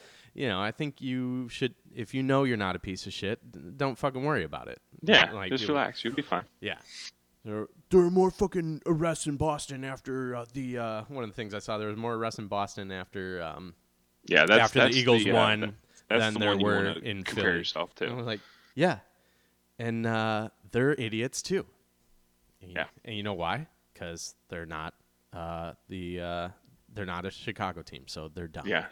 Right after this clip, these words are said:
Speaker 2: exactly.
Speaker 1: That's why I think that. It doesn't
Speaker 2: Mm-hmm.
Speaker 1: matter. And you know what? All these people that are calling you guys scumbags and, and, you know, trash people, you're never gonna meet 'em in real life, so why do you care about their <laughs>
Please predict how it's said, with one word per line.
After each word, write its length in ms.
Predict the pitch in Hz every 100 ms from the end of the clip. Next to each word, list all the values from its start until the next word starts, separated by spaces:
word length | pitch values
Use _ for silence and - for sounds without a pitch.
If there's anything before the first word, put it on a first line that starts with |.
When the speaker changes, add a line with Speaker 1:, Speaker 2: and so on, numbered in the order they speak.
| -
Speaker 2:
exactly. 440 | 98 80 82 90
Speaker 1:
That's 220 | 92 -
why 240 | 101 92 95
I 60 |
think 240 | - 80 -
that. 200 | - - _
It 120 | 95 -
doesn't 320 | 95 87 101
Speaker 2:
Mm-hmm. 160 | -
Speaker 1:
matter. 260 | 95 92 - _ - - -
And 80 |
you 60 | 104
know 100 | 117
what? 140 | 139
All 120 | 110 107
these 180 | 127 -
people 320 | 131 120 123
that 120 | 113
are 80 | 101
calling 280 | - 104 107
you 100 | 104
guys 520 | 101 101 101 - - _ _ - - _ _ -
scumbags 760 | - 117 110 110 107 110 107
and, 260 | 98 92 90 - -
and, 420 | 117 104 101 101 101 _ _ _
you 140 | - 110
know, 200 | 101 95 _ _
trash 360 | - 110 107 -
people, 420 | 123 117 127 120 _ _ _ _ _ _
you're 120 | 113
never 200 | 117 120
gonna 120 | 113
meet 160 | 110 113
'em 100 | 104
in 100 | 104
real 160 | 107 98
life, 240 | 101 85
so 140 | -
why 120 | 107 107
do 60 |
you 80 | 101
care 200 | 95 95
about 220 | 85 85
their 120 | -
<laughs> 80 | 80